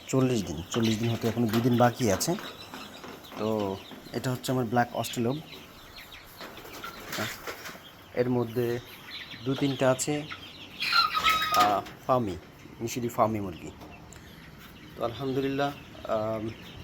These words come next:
আপনারা সবার দোয়াতে আটত্রিশ দিন বয়সে, আহ, ভালো সুস্থ এবং আলহামদুলিল্লাহ খুবই ভালো। একশো মুরগির মধ্যে চারটা মারা গেছে। একটা গত চার দিন আগে মারা গেছে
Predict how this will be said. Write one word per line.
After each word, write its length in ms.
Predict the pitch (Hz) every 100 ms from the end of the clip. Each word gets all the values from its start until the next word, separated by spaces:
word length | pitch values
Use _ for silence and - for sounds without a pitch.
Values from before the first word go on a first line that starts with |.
| -
আপনারা 260 | 107 110 120
সবার 320 | - 120 113
দোয়াতে 360 | 104 117 117 131 - - - - - - - - -
আটত্রিশ 440 | 113 - 123 123 113
দিন 360 | 123 120 117
বয়সে, 520 | 113 113 110 - 117 123 - - - - - - - -
আহ, 920 | - 196 208 - - - - - 160
ভালো 220 | 127 135
সুস্থ 400 | 123 143 139 - 120 127 147 - - - - -
এবং 420 | 123 123 120 117 104 -
আলহামদুলিল্লাহ 460 | 117 120 113 110
খুবই 120 | 131
ভালো। 240 | 123 117 101 -
একশো 260 | 113 -
মুরগির 300 | 123 120 117
মধ্যে 340 | 117 113 110 143 - - - - - -
চারটা 300 | 127 - 127
মারা 260 | 120 107 104
গেছে। 240 | 110 139
একটা 680 | 117 - 120 113 110 107 107 104
গত 320 | 113 117 110 -
চার 220 | 117 117
দিন 120 | 131
আগে 160 | 131 127
মারা 240 | 123 123
গেছে 340 | 123 120 160